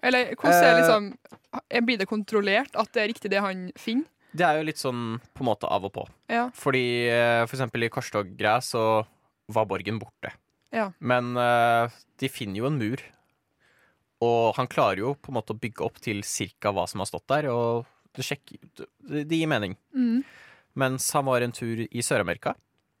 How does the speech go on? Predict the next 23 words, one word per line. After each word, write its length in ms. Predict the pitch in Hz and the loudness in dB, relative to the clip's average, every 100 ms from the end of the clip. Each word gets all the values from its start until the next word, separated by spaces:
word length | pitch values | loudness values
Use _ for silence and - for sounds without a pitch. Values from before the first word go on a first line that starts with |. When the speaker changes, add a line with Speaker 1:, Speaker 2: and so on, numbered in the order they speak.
| _ _ | _ _
Speaker 2:
og 120 | - 127 | -10 -6
så 120 | 117 | -4
på 140 | - 110 | -4 -4
noen, 640 | 110 110 113 113 113 110 - _ _ _ _ - | -2 0 0 -2 -4 -6 -8 _ _ _ _ -4
eh, 640 | 113 110 110 107 107 104 - - _ 131 | 2 2 4 4 4 2 0 -8 _ -6
byer 280 | 120 104 | 0 2
der, 220 | 101 135 247 - _ _ - | 2 2 -2 -12 _ _ -4
inne 160 | 139 | -2
i 20 | 117 | -2
tett 180 | 113 - | -4 -6
jungel, 280 | 95 160 202 | -6 -6 -4
og 100 | 135 | 0
der 120 | 180 | 0
fant 280 | - 117 101 | 0 -6 -4
de 100 | 151 | -2
jaggu 180 | 120 98 | -2 -4
meg 160 | 117 | -6
to 160 | - 113 | -6 -8
tapte 280 | - - 107 | -8 -8 -6
byer. 180 | 98 98 _ _ _ _ _ _ _ _ _ - | -6 -8 _ _ _ _ _ _ _ _ _ -6
Speaker 1:
Hele 300 | 269 247 240 | 0 2 2
byer? 340 | 214 226 220 311 _ _ _ | 0 0 0 -2 _ _ _
Speaker 2:
Ja, 140 | - | 0